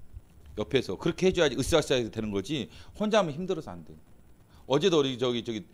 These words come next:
동아기로 거기 갔는데 합격생 애랑 저기 떨어진 애 한 명 왔길래, "떨어진 애가 여기서 해야 할까요? 저기 집에서 뭐 어디 저기, 어, 어, 어? 어디 용인인가 그렇다 하더라고. 가서 할까요?" 그랬더니 두 명이서 안 된대. 정신병 걸린대. 혼자서 하면 둘 중에 하나 돼.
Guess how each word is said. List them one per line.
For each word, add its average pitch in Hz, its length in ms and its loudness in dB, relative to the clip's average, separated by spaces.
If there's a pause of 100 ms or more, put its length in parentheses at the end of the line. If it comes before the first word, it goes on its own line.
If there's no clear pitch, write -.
(220)
동아기로 143 400 2
거기 110 160 0
갔는데 101 580 -6 (400)
합격생 139 560 -4
애랑 104 420 -2
저기 92 280 -6
떨어진 151 300 0
애 117 40 -2
한 110 120 -6
명 107 120 -4
왔길래, 104 420 -4 (320)
"떨어진 156 300 0
애가 110 180 -2 (220)
여기서 135 280 2
해야 147 60 4
할까요? 123 320 0
저기 110 220 -6
집에서 120 400 -2
뭐 104 200 -2
어디 104 260 -6
저기, 104 340 -4 (320)
어, 107 160 -6 (240)
어, 113 140 -4 (400)
어? 113 300 -8
어디 98 320 -10
용인인가 113 500 0
그렇다 - 240 -10
하더라고. 104 280 -8 (100)
가서 117 340 2
할까요?" 110 240 0
그랬더니 98 320 -6
두 113 120 -12
명이서 104 480 -6 (640)
안 95 120 -6
된대. 82 320 -6
정신병 120 400 -4
걸린대. 85 320 -6 (1160)
혼자서 170 300 4
하면 120 140 0
둘 131 120 -6
중에 117 140 -6
하나 95 160 -6
돼. 80 100 -12